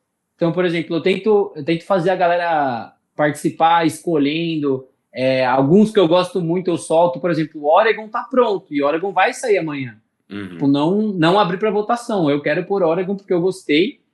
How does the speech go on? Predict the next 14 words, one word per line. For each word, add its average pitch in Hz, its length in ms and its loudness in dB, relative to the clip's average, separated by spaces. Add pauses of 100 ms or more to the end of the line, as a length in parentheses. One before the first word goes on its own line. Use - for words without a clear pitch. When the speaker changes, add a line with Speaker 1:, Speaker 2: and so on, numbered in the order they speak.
(280)
Speaker 1:
é, 139 640 0
só - 180 2
não 180 140 4
falei 214 240 4
com 220 100 -6
o 175 60 -4
Penei 196 240 0
Sewell, 214 360 -2
porque 170 440 -2
foi 165 200 -6
um 175 140 -8
daqueles 170 640 -2 (100)
casos 156 440 2
onde 139 480 -2